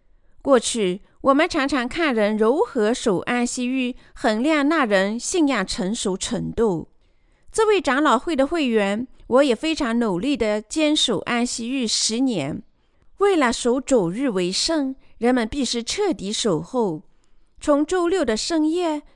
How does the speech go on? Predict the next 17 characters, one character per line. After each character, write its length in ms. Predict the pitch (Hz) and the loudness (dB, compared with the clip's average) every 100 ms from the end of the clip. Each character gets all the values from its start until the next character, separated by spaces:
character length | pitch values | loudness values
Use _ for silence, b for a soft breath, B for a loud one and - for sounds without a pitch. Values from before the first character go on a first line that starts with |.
| b | b
到 200 | 269 202 | -2 -2
周 240 | - 285 | -2 -2
日 160 | 285 311 | -2 -2
的 140 | 190 | -2
深 320 | 180 - 226 214 | -4 -4 -4 -2
夜， 320 | 247 202 165 - _ _ _ _ - | -2 -4 -6 -16 _ _ _ _ -4
不 80 | 302 | 0
应 240 | 285 285 | 2 2
游 180 | 240 214 | 4 2
玩， 400 | 247 226 185 202 - b | 4 2 0 -4 -10 b
甚 260 | - 415 311 | -2 0 0
至 260 | 262 262 | 0 -2
看 260 | 262 330 226 | -4 -4 -4
电 220 | 254 226 | -2 -4
视。 420 | 190 - 190 135 - _ _ _ _ - | -4 -6 -6 -8 -12 _ _ _ _ -4
然 160 | 226 233 | 0 2
而， 320 | 202 180 185 | 2 0 -6